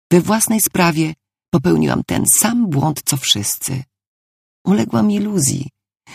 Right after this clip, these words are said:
że rozstanie przerodzi się w separację i godzinę po ogłoszeniu wyroku rozpocznę sielankowe życie, usiane wyłącznie dobrymi i przyjemnymi doświadczeniami. Jestem przecież taka mądra.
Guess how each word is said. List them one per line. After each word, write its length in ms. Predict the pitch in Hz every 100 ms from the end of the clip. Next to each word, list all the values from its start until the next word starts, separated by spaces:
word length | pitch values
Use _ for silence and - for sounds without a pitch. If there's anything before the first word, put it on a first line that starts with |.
| -
że 100 | 196
rozstanie 760 | 190 - - 208 190 190 202 -
przerodzi 400 | 190 190 175 170
się 240 | - 170 - - -
w 60 | -
separację 880 | 202 - 160 147 139 - - 175 180 _ _ - - -
i 100 | 214
godzinę 480 | 208 190 220 233 214
po 120 | - -
ogłoszeniu 520 | 175 170 160 180 160
wyroku 520 | 143 147 160 - 156 139 _ _ -
rozpocznę 540 | 180 - 196 - 160
sielankowe 640 | - - 143 131 139 139
życie, 500 | 127 135 135 - - - _ _ _ _
usiane 400 | 165 143 165 151
wyłącznie 560 | 139 147 156 170 - 147
dobrymi 640 | 147 139 143 165 160 - - _ - - 233 208 -
i 100 | 180
przyjemnymi 680 | - 190 160 156 160 156 139
doświadczeniami. 1080 | 143 135 135 135 - 123 117 117 131 135 139 _ _ _ _ _ _ _ _ 214
Jestem 260 | 202 233
przecież 360 | - 240 226 -
taka 260 | 277 - 277
mądra. 640 | 202 123 120 127 120 127